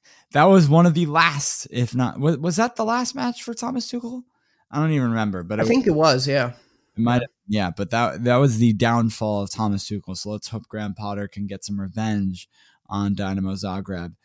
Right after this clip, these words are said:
Speaker 1: But anyway, let's look at the table now. Um, Chelsea seems to have this one in the books, we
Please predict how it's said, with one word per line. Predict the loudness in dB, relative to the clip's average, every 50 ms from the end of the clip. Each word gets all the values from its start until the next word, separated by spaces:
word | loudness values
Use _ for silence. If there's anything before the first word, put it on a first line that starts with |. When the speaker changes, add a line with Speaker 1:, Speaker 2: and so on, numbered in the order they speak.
| _ _ _ _
Speaker 1:
But | -2 0 2
anyway, | 2 4 4 2
let's | 2 0 0 -2
look | -2 -2
at | -4 -6 -6
the | -6
table | -4 -2 -2 0 -2 -2 -4
now. | -4 -4 -6 -6 -8 -10 -10
Um, | -8 -6 -4 -4 -4
Chelsea | -4 -2 0 0 2 2 2 2 2
seems | 2 2 2 4 4 6 6 6 6 4
to | 2 0
have | -2 0 2 2 4 4 2 2 0
this | -2 -4 -4 -4
one | -2 0 2 2 2
in | 0 0 0 2 2 2
the | 2 0
books, | -2 -4 -2 -2 -2 -2 -2 -6 -8 -6
we | -4 -4 -4